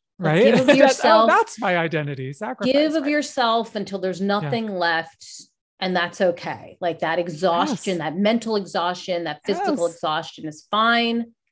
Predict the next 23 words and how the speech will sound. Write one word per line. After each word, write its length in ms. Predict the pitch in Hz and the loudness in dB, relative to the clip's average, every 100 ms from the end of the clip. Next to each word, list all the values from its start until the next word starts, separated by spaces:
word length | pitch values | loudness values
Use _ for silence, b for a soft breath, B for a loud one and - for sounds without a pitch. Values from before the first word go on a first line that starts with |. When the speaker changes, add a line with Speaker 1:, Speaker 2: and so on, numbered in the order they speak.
| _ - | _ -14
Speaker 1:
as 200 | 190 196 | -12 -6
long 440 | 175 190 196 185 | -2 0 0 -2
as 200 | 185 180 | -6 -6
everybody 460 | 196 175 175 165 160 | -6 -4 -4 -4 -4
else 220 | 147 - | -8 -10
stays 260 | - 143 147 | -8 -8 -10
afloat. 480 | - - 123 - - _ _ _ _ _ _ _ | -16 -16 -16 -18 -20 _ _ _ _ _ _ _
Speaker 2:
Yes. 600 | 294 440 453 427 - - - | -2 2 2 2 0 -6 -4
And 160 | 208 202 | 0 2
then 160 | 202 | 2
while 200 | 196 196 | 2 2
you're 140 | 208 208 | 2 -2
mentally, 480 | 175 185 214 190 185 | -2 -2 -4 -6 -4
physically 400 | 190 170 180 165 | -6 -8 -6 -6
exhausted, 600 | 135 165 170 - 151 b b _ _ _ - | -4 -4 -6 -6 -8 b b _ _ _ -4
can't 220 | 160 147 | -2 0
you 60 | - | 0
give 160 | 143 | 0
a 40 | 147 | 0
little 180 | 143 | 0
more? 360 | 123 135 202 233 _ - | -2 -2 -4 -10 _ -10
Speaker 1:
Yeah. 320 | 202 226 170 165 | -6 -4 -6 -4
Like, 260 | 165 - | -6 -6